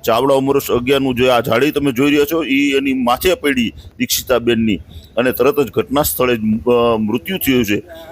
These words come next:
અને મનોજભાઈને પણ ઈજા પામી છે ગંભીર,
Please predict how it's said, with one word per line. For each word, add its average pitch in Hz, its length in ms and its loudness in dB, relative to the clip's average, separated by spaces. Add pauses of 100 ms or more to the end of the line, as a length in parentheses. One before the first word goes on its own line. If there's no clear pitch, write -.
(180)
અને 123 140 2
મનોજભાઈને 147 680 2
પણ 139 200 -2
ઈજા 120 340 2
પામી 139 380 0
છે 123 160 -2
ગંભીર, 120 440 0